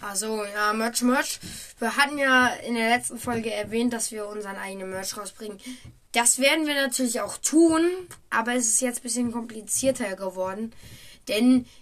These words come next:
die Stickmaschine, also meine Mutter hatte eine für zweitausend Euro, die kann allerdings nur vierzehn Millimeter große Schriften sticken.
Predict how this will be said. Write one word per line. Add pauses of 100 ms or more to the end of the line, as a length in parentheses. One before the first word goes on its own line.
(140)
die
Stickmaschine, (300)
also
meine
Mutter
hatte
eine
für
zweitausend
Euro,
die
kann
allerdings
nur
vierzehn
Millimeter
große
Schriften
sticken.